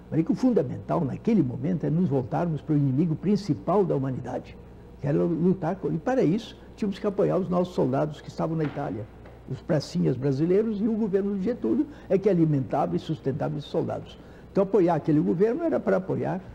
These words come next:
os pracinhas. Essa foi a minha posição. Eu não faço política baseado nos meus ressentimentos pessoais.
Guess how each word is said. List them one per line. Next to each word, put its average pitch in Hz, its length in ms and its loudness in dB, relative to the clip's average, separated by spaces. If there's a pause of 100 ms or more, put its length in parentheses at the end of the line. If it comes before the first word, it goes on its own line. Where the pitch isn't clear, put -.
(120)
os 147 120 -2
pracinhas. 120 640 -4
Essa 226 260 -2
foi 185 140 -2
a 147 40 0
minha 147 160 0
posição. 117 480 -6
Eu 180 60 4
não 180 140 2
faço 160 260 -2
política 139 640 -2 (300)
baseado 143 580 2
nos 143 100 2
meus 143 200 4
ressentimentos 131 720 -4
pessoais. 143 600 -6